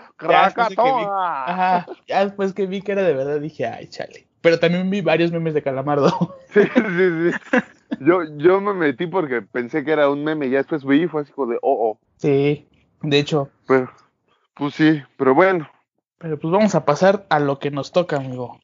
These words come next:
Speaker 2: A
Speaker 1: Y
Speaker 2: lo
Speaker 1: que en
Speaker 2: que
Speaker 1: paz
Speaker 2: nos truje
Speaker 1: descanse el
Speaker 2: Chencha.
Speaker 1: gran Gus
Speaker 2: El
Speaker 1: Rodríguez.
Speaker 2: gran Gus Rodríguez. Eh,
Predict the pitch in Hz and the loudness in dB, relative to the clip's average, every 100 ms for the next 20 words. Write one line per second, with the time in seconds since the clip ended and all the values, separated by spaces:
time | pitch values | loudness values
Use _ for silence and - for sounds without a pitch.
0 | - 127 123 135 135 180 143 156 147 165 | -12 -10 -8 -6 0 2 2 0 0 2
1 | 160 147 139 135 151 165 165 - - 160 | 2 2 0 2 2 2 -2 -8 -6 -4
2 | 156 147 139 139 131 135 139 131 123 117 | -2 0 2 2 2 2 2 2 2 2
3 | 131 120 110 - - - - _ _ _ | 2 0 -4 -12 -20 -20 -20 _ _ _
4 | _ _ - _ _ _ _ - - 139 | _ _ -20 _ _ _ _ -10 0 4
5 | 143 143 139 135 | 4 4 2 0